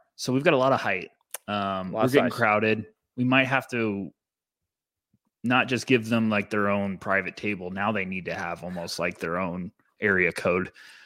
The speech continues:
Speaker 1: 'cause it's just huge people. Um, but I do like the list and how it's trending. I think there's an, a guy that's, you know, on thin ice.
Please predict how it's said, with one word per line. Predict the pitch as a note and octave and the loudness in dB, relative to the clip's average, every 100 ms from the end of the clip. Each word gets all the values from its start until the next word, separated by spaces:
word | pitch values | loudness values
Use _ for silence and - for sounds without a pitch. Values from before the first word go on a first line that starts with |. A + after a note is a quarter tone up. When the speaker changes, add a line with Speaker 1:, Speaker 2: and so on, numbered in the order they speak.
| _ _ | _ _
Speaker 1:
'cause | A2 G#2 | -4 -2
it's | G2+ | -2
just | G#2 - | -2 0
huge | - A#2 G2+ | 6 6 6
people. | - G#2 F2+ D#2+ - - - - | -2 -4 -4 -8 -12 -20 -20 -2
Um, | G#2+ G#2 G2+ G2 F#2 F2+ - _ _ | 6 8 8 4 0 -4 -8 _ _
but | A#2+ C3+ C#3 | 4 8 10
I | C#3+ | 10
do | C#3+ D#3+ | 10 10
like | D3 C#3+ | 10 8
the | D3 | 6
list | B2 B2 B2+ | 8 6 2
and | |
how | - A#2 | -2 -2
it's | G#2 | -2
trending. | - A#2 G#2+ A2 A2+ - _ _ _ _ _ _ - | -2 0 2 2 0 -4 _ _ _ _ _ _ -14
I | |
think | - B2 | -2 2
there's | A#2+ G#2+ | 4 4
an, | G#2+ - | 0 0
a | G2+ | -4
guy | G2+ G2 | 0 2
that's, | G2 F2+ - - - | 2 -2 -6 -10 -8
you | G#2+ | -6
know, | F2 G2+ _ - | -6 -10 _ 0
on | A2 G2+ | 2 4
thin | - G2 | 2 2
ice. | F2+ C3+ - | 2 -2 -2